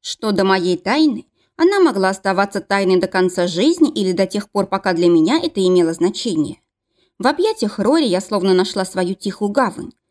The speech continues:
Мне было покойно и уютно, я чувствовала себя любимой, ощущала его заботу.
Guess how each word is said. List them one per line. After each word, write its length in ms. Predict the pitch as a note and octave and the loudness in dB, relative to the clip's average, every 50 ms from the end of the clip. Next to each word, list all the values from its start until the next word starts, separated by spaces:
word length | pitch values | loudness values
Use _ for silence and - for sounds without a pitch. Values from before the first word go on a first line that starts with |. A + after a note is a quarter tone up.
| _ _ _ - | _ _ _ -2
Мне 180 | F#3+ G3 F#3+ | 0 0 0
было 220 | F3 F3+ F#3+ F#3+ F#3 | 2 0 0 0 0
покойно 480 | F#3+ F#3 F#3 - - G#3 G3+ G3 F#3+ | -2 -4 -6 -4 -4 -2 0 0 0
и 140 | F3+ - F3 | 0 0 0
уютно, 540 | E3+ D#3+ F#3+ G3+ A#3+ D4+ - - - E4+ - _ _ _ _ _ - | 0 0 0 0 -2 -2 -4 -6 -8 -10 -10 _ _ _ _ _ -8
я 180 | - C4 D#4+ D#4+ | -2 -2 -2 -2
чувствовала 440 | - - G4 G4 - - A3 G3 G3+ | -2 -4 -8 -6 -4 -4 -2 -2 -2
себя 280 | G3+ - G3 F3 F3+ | -4 -4 0 0 2
любимой, 600 | E3+ D#3+ D#3 D3 C#3+ A#3 D4+ D4+ A#3 F3 - _ _ _ _ - | 2 2 0 -2 0 0 2 2 2 0 -4 _ _ _ _ -8
ощущала 520 | G3 G#3 - - G#3 - - - F#3+ F3+ F3 | -8 -6 -4 -4 -4 -4 -2 -2 -2 0 0
его 240 | E3+ D#3+ F3 F3 | 0 0 0 -2
заботу. 640 | F3 F3 F#3+ G#3+ G#3 A#3+ G#3+ - _ - - - | -2 -2 -2 -4 -2 -2 -4 -4 _ -12 -20 -20